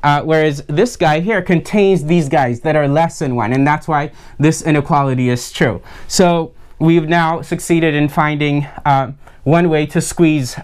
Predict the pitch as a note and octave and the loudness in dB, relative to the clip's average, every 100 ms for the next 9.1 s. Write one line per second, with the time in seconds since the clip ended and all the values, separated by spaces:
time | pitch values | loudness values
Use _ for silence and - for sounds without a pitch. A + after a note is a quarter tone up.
0 | C3+ C3+ - C#3 D#3 E3 D3 D3 C#3+ C#3 | -2 -2 0 -2 -2 -4 -2 0 2 2
1 | C3+ C3+ - C#3+ C#3+ D3 D3 D3 C#3+ G3 | 0 -2 -2 -2 0 -2 -2 -2 0 0
2 | - - D3 D3+ C#3+ D3+ C#3 C3+ C3+ - | -2 -2 -2 -2 -2 0 0 0 0 -2
3 | F#3 G#3+ - - - - D3 E3 E3 E3+ | -2 -2 -4 -12 -10 -2 0 2 2 0
4 | - - D3 A#2+ D3+ D3+ C3 C#3+ C#3 C3 | -6 -2 -2 0 -2 -2 -2 -2 -2 -4
5 | C3 C#3+ A#2+ - D#3+ D3+ D#3+ E3+ D3+ B2+ | -2 -2 -4 -2 0 2 2 2 0 -2
6 | - - - - - D#3+ F#3 G3 G#3+ G3+ | -8 -12 -8 -2 0 2 2 0 0 0
7 | - C#3 C3 C#3+ - - - - C#3+ C3+ | 0 0 0 0 -2 -4 -4 0 0 2
8 | C#3 C#3 D3 E3+ F3 F3 G3+ G3 G#3+ A#3 | 0 0 0 0 0 -2 -2 0 0 -2